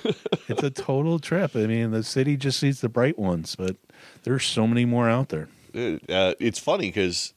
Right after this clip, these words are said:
Speaker 1: I was taught to do, uh,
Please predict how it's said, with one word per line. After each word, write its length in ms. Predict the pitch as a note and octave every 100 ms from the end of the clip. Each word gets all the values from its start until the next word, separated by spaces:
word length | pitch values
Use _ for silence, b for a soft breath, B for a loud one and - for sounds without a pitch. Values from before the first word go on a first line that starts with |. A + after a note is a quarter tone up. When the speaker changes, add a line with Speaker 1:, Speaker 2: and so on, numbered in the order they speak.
| -
Speaker 1:
I 140 | G#2
was 200 | A#2+ A#2
taught 420 | - G#2 F#2+ F#2 - _ _ _ -
to 120 | G2+
do, 560 | F2 F2+ F2 E2+ E2+ E2 b b b b b _ _ -
uh, 580 | F2 E2+ D#2+ D#2+ D#2